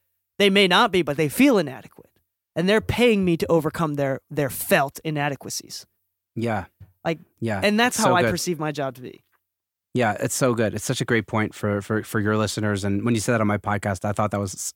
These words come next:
Speaker 2: I mean, that's why I made the hi-, made it one of the highlights, uh, is it's just so important. And, uh, you know, Sam Moses also talked about this on, on my podcast. He's a mastering engineer out of Nashville.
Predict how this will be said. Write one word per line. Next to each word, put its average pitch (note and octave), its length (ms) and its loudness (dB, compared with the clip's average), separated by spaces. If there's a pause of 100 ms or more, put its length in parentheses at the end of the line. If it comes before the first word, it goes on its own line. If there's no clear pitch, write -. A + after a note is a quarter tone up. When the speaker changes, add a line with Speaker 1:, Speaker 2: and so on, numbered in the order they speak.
(100)
Speaker 2:
I - 40 -20 (120)
mean, B2 120 2
that's B2 100 2
why C3+ 80 4
I - 20 4
made B2 200 4
the A#2 80 4
hi-, A#2+ 200 2
made B2+ 300 2
it B2 100 4
one B2 80 2
of A2 60 2
the G#2+ 80 2
highlights, A2 420 2 (440)
uh, A2 340 2
is A#2 300 -2
it's C3 160 -2
just C3+ 180 -2
so D#3+ 180 4
important. C#3+ 420 0
And, A#2 300 0
uh, A2+ 300 2
you C#3 100 2
know, A#2+ 80 4
Sam D3+ 300 2
Moses C3 420 2 (300)
also D3+ 200 2
talked C3+ 220 0
about A#2 200 0
this G#2+ 160 0
on, A2 180 2
on A#2 100 0
my B2+ 140 2
podcast. A2 400 -2
He's A2 100 -2
a G#2+ 40 0
mastering A2+ 340 0
engineer G#2 320 -2
out G2 80 -2
of F#2+ 80 -6
Nashville. G#2+ 480 -4